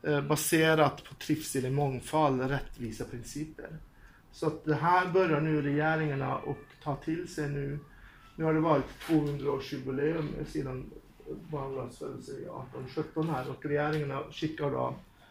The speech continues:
hyllningsbrev till de här grundarna av Baha'i-tron. För att det här är principer som ska guida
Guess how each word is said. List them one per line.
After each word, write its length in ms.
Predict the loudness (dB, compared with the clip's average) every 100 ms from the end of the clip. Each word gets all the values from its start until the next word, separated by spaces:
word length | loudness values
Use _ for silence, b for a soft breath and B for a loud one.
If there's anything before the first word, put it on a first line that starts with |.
| b b -4
hyllningsbrev 1040 | 0 2 2 0 0 -6 -6 4 6 8 4 0 -8 -8 -10
till 300 | -4 -2 -2 -6
de 240 | -6 -4 -2
här 160 | -4
grundarna 520 | -2 0 0 0 -2 -4
av 140 | -2
Baha'i-tron. 680 | -2 -4 -6 -8 -8 -8 -6
För 100 | 0
att 200 | 0 -2 -12 -16 -20 b b -6
det 80 | 0
här 240 | 4 4
är 200 | 4 2 0 -2
principer 600 | -2 0 0 -2 0 -2
som 160 | -2
ska 220 | -2 0
guida 800 | -2 0 8 8 10 6 4 2